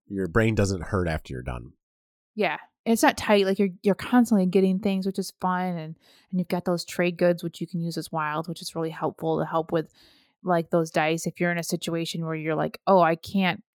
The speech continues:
Speaker 2: claim any plants 'cause I haven't branched out." Yeah, there you go. You can use your wilds. You can branch out. Then you can make good use of the dice, you know? So it's got some great options in there. Overall, I really like it. That is Twilight Inscription.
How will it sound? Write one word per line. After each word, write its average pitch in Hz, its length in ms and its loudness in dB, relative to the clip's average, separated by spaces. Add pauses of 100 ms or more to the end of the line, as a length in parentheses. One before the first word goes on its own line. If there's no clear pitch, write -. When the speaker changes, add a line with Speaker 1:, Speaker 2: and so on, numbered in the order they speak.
(140)
Speaker 2:
claim 170 260 0
any 160 140 -4
plants 160 380 -4
'cause 180 120 -4
I 180 60 2
haven't 165 220 0
branched 160 360 0
out." 180 240 8
Yeah, 165 320 0
there 175 200 6
you 170 120 6
go. 170 140 2
You 165 140 2
can 170 120 2
use 170 140 2
your 170 100 4
wilds. 160 320 0
You - 60 -18
can - 80 -8
branch 165 300 -4
out. 165 140 -4
Then 170 100 -4
you 165 100 -6
can 165 140 -2
make 160 140 -4
good 160 120 -2
use - 240 -2
of 175 40 -4
the - 60 -2
dice, - 460 -6
you 190 80 2
know? 165 200 0
So 202 120 2
it's 185 180 2
got 202 200 4
some 190 180 4
great 165 380 2 (440)
options 151 500 -6
in 160 60 -8
there. 151 260 -6 (260)
Overall, 220 320 8
I 180 80 8
really 170 240 2
like 165 240 0
it. 170 200 0 (520)
That 196 240 -2
is 185 260 -4
Twilight 226 560 0
Inscription. - 880 -2